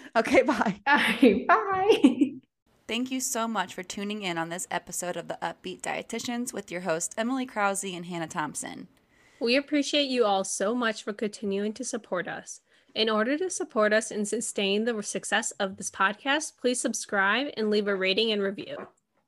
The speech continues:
Speaker 1: If you'd like to provide us feedback for future episodes and guest stars, follow us on Instagram at The Upbeat Dietitians.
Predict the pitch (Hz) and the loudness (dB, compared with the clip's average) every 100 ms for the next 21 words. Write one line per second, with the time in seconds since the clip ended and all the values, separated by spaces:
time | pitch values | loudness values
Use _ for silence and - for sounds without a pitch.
0 | _ _ 208 226 220 214 226 254 240 220 | _ _ -6 -6 -2 -2 -2 -4 -2 -2
1 | 202 - 220 226 214 160 - 180 180 196 | -2 -6 -6 -4 -2 -4 -4 -10 -8 -8
2 | 220 190 185 196 190 180 175 185 196 - | -4 -4 -4 -6 -6 -4 -4 -4 -4 -4
3 | 160 156 - - 190 196 160 160 175 156 | -4 -4 -8 0 2 2 0 -4 -6 -8
4 | 180 - 170 170 160 175 175 180 185 - | -10 -8 -6 -6 -4 -6 -4 0 0 -2
5 | 190 175 185 175 - 160 - 156 - - | -10 -4 -2 -2 -6 -8 -8 -10 -8 -8